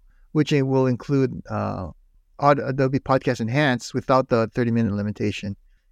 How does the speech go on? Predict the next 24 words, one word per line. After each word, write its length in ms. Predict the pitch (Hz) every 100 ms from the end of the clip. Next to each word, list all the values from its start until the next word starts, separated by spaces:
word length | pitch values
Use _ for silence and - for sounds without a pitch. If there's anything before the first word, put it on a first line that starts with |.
| _
and 260 | 120 113
will 100 | 113
let 140 | 113 110
me 80 | 117
continue 400 | 117 - 117 107
to 120 | 113
use 160 | 110
Adobe 320 | 95 101 110 104
Podcast 460 | 101 92 - 101
Studio. 460 | - - 104 104 -
So, 400 | - - 107 110 _ _ _ -
tho-, 280 | - 123 127 - - _ _ -
a-, 180 | 185 -
and 160 | 175
next 340 | 175 233 - -
up 280 | 190 185 _ _
is, 500 | 147 151 151 147 135
uh, 200 | 135 127
basically 640 | 120 135 180 - - 156 123
Gen 260 | 131 135
A-, 300 | 139 131 131 -
Gen 260 | 135 143 139
A 180 | 131 127
I 420 | 123 123 120 117